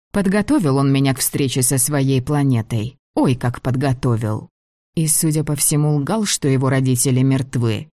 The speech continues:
Вот эта женщина, что стоит прямо передо мной и доброжелательно улыбается, явно его мать, потому что он невероятно на нее похож. "Я и так ждала этого дня слишком долго.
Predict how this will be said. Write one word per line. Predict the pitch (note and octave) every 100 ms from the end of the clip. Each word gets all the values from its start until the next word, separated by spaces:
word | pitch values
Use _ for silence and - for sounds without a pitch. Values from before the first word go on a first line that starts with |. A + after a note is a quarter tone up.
| _ _ _ _ _
Вот | D#3 D#3+ D#3
эта | D3+ D3+
женщина, | C#3+ B3+ C4 C3 B2+
что | C3+ -
стоит | C#3 - C3+ B2+
прямо | C3+ C3+ C3
передо | B2+ C3+ C3 B2+
мной | B2+ G#3+ E3+
и |
доброжелательно | B2+ A#2+ C3 C3+ C3 B2 C3 B2 B2
улыбается, | C#3+ C3 B2+ G#3+ E3 A2 - G#2+ A2 _ _ -
явно | C3 E3+ A#3 A3+
его | D3+ B2 A#2+
мать, | A2+ F#2 - - -
потому | D3+ D3+ D3+
что | D3+ -
он | D3 D3
невероятно | D3 D3+ D#3 G3+ - C3+
на | B2+
нее | B2+ B2+ B2 A#2+
похож. | C3 B2 A#2+ G#2 - - - _ _ _ _ _ _ _ _ _ _ _
"Я | - F3+ F3 F3+
и |
так | E3+ A3+ A3
ждала | E3 D3 C#3 C#3
этого | C#3 C#3 C#3
дня | C#3 C#3 C3+
слишком | - C#3 B2+ - C#3 C#3 C3
долго. | B2+ A#2 A2+ A2+ D#3+